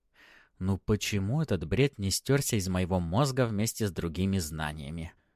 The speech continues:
«О, танцуешь, я даже не удивлен», — доносится от чистокола знакомый голос. «Права была, Ксюха, ты вниз полетел не погибать, а развлекаться». Поворачиваю голову. На меня со скучающим видом, подперев рукой голову,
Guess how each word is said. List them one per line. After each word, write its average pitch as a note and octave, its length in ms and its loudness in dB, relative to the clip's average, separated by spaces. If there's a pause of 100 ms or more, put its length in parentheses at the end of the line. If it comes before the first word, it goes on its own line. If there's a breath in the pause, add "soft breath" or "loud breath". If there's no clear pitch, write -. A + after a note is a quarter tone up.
(200)
«О, C#3 420 8 (120)
танцуешь, F3+ 760 8
я D3+ 240 6
даже E3 300 8
не F3 120 4
удивлен», — C#3 580 6 (180)
доносится C3+ 640 4
от F3+ 80 2
чистокола A2+ 580 4
знакомый F#2 500 0
голос. D2+ 480 -2 (560 soft breath)
«Права E3 520 10
была, B2+ 240 10
Ксюха, G#2 480 2 (160)
ты D3 160 6
вниз E3 320 4
полетел A#2+ 560 6
не F#2 200 4
погибать, B2 560 6
а F#2 60 4
развлекаться». B2+ 840 4 (360)
Поворачиваю G3 580 6
голову. G#2 560 6 (160)
На F#2 80 -2
меня G#2+ 280 4
со G#2+ 140 2
скучающим G2 760 2
видом, D3+ 360 2
подперев - 560 2
рукой D2+ 320 0
голову, C#3 560 6